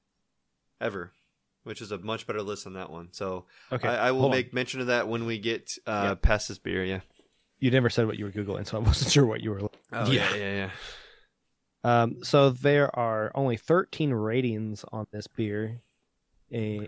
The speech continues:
Speaker 2: on Untappd, I should mention, and
Speaker 3: Mm-hmm.
Speaker 2: it's a three point seven three out of five. Not
Speaker 3: I would
Speaker 2: horrible,
Speaker 3: ag-, I would
Speaker 2: but
Speaker 3: agree with that, but
Speaker 2: yeah.
Speaker 3: it's not. It, it's different,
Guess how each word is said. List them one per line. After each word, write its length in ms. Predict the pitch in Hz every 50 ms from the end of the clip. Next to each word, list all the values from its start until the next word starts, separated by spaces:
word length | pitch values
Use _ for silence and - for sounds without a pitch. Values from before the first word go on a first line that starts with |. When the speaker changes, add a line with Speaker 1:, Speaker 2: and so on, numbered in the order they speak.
| -
Speaker 2:
on 120 | - 117 117
Untappd, 500 | 117 110 107 - - 95 95 - - -
I 60 | -
should 160 | 104 - 104 104
mention, 340 | 101 101 101 - 113 131 - _ _ _ _ _ _ _ -
and 300 | 123 117 113 113 117 113
Speaker 3:
Mm-hmm. 100 | - _
Speaker 2:
it's 200 | - 123 - -
a 80 | 110 104
three 360 | - - - - 127 127 123
point 400 | - - - 117 107 107 - - _ _ _ _
seven 380 | - - - 107 98 107 104 98
three 580 | - - - 101 95 87 85 85 - - _ - - _ _ _ _ _ _ _ - 101
out 80 | 101
of 80 | 104 -
five. 440 | - - - - - - - - - _ _ _ _ _ _ _ _ _ _ _ _ _ - -
Not 80 | 156 147
Speaker 3:
I 60 | 160
would 180 | 113 101 - 104
Speaker 2:
horrible, 60 | 110
Speaker 3:
ag-, 140 | 127 - - _ _ _ _ _
I 160 | - 147 160
would 100 | 175 170 175
Speaker 2:
but 80 | 160
Speaker 3:
agree 260 | 147 120 107 110 104 101
with 180 | 104 98 -
that, 320 | - 101 104 113 - - 107
but 120 | 107 104
Speaker 2:
yeah. 80 | 110 107
Speaker 3:
it's 180 | 104 - -
not. 300 | 120 113 117 113 117 - _ _ _ - - - - - - _ _ _ _ _ _ _ _ _ _ _ _ _ _ _ _ _ _ _ _ _ _ -
It, 120 | 127 135 -
it's 180 | - 147 127 -
different, 500 | 110 95 135 131 123 - 95 82 78